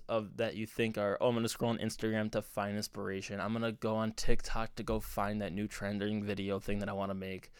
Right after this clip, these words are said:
Get off of social media and do something that actually gets you excited. Do something that actually makes you feel like that you can learn something from.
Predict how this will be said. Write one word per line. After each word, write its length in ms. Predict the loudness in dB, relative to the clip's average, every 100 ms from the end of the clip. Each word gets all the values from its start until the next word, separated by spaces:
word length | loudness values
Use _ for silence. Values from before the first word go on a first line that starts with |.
| -20 -20 -20 0
Get 240 | 2 2
off 260 | 2 0 0
of 100 | -2
social 340 | -2 -2 -2
media 500 | 0 0 2 2 0 -6 -20 -20 -20 -20 -20 _ _
and 180 | 2 4
do 140 | 4
something 420 | 4 2 2 2 2
that 160 | 2 0
actually 540 | -2 -2 -2 -4 -4
gets 340 | -4 -6 -2 0
you 140 | 0
excited. 640 | -2 -4 -2 -2 -4 -12 -18 -20 -18 -18 -20 -20 2
Do 160 | 4 8
something 240 | 8 8
that 140 | 8 8
actually 360 | 8 8 8
makes 360 | 6 2 2 2
you 100 | 2
feel 240 | 4 4
like 140 | 4 2
that 120 | -2
you 120 | -2
can 200 | 2 2
learn 200 | 2 0
something 320 | -2 -4 -6
from. 320 | -12 -14 -14